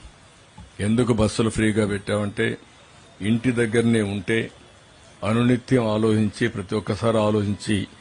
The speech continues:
వీళ్ళకు కూడా మానసికంగా ఆందోళన చెందుతారు కాబట్టి బస్సులుంటే కొంత బయట తిరిగితే కొంత ఫ్రీనెస్ వస్తుంది. చిన్న చిన్న పనులుంటూ కూడా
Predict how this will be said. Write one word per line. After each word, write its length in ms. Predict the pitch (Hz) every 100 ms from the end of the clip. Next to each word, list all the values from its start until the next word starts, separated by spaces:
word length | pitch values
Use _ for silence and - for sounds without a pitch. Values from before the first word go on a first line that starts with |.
| - - - - - 95
వీళ్ళకు 380 | 110 120 123
కూడా 380 | 110 120 110 101 - - - 90
మానసికంగా 960 | 95 117 123 - 117 120 117 113 95 - - -
ఆందోళన 460 | 104 117 113 110 104 107
చెందుతారు 320 | 101 107 101
కాబట్టి 520 | 104 101 98 131 123 - - - - -
బస్సులుంటే 640 | 90 107 110 139 127 120 120
కొంత 260 | 117 110
బయట 320 | 107 104 110 104
తిరిగితే 540 | 101 104 101 131 160 - - - - -
కొంత 240 | 107 104 107
ఫ్రీనెస్ 580 | - 110 120 107 -
వస్తుంది. 520 | 101 - 110 110 117 139 - - - - - -
చిన్న 180 | 113 123 -
చిన్న 140 | 123 117
పనులుంటూ 540 | - 113 113 110 110
కూడా 160 | 107